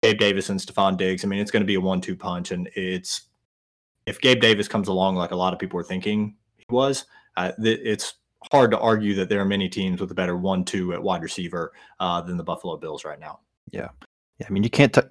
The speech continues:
Speaker 2: you can't catch a touchdown in every game this season if you don't start with the first one. So,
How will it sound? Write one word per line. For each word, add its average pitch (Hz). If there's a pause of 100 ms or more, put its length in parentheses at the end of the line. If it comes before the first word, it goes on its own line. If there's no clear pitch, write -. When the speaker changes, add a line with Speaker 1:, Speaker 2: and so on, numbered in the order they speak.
(100)
Speaker 2:
you 160
can't 143
catch 131
a -
touchdown 113
in 101
every 107
game 104
this 98
season 98
if 90
you 95
don't 92
start 92
with -
the 87
first 82
one. 80
So, -